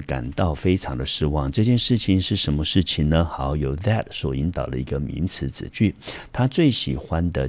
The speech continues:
角色，character 这个字指的就是角色的意思。他最喜欢的角色呢，死，死了。在什么时候死掉呢？At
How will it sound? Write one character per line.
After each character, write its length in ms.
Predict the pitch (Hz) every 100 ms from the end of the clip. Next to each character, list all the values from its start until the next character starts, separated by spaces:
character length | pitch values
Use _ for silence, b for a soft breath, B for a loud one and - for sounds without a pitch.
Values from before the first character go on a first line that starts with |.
| -
角 320 | - 64 -
色， 320 | - - 98 - _
character 540 | 135 143 80 - 69 -
这 140 | - 80
个 100 | 67
字 240 | - 80 - -
指 140 | - 60
的 120 | 64
就 140 | 69
是 260 | 69 69 67
角 280 | - 62 57 -
色 240 | - 78
的 100 | 52
意 160 | 73 65
思。 240 | - 80 B B B
他 140 | - 135
最 220 | 139 156
喜 180 | - 98
欢 80 | 104
的 80 |
角 240 | 95 76 69
色 260 | - 90
呢， 240 | 76 71 62
死， 160 | - - -
死 300 | - - 50
了。 280 | 67 - - B B B
在 200 | 165 135
什 180 | - 78
么 80 |
时 160 | 73 -
候 160 | 80 76
死 220 | - -
掉 240 | 87 82
呢？ 260 | 69 71 76 -
At 220 | 92 90